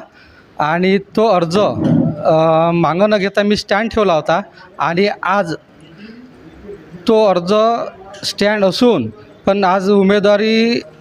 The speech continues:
माझी आहे. आता ती उमेदवारी रद्द कशी करावी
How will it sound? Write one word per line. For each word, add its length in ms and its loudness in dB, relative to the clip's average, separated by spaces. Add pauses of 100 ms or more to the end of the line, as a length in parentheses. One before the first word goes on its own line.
(260)
माझी 360 2
आहे. 680 0 (520)
आता 280 0
ती 160 0
उमेदवारी 680 2 (220)
रद्द 300 0
कशी 340 0
करावी 480 2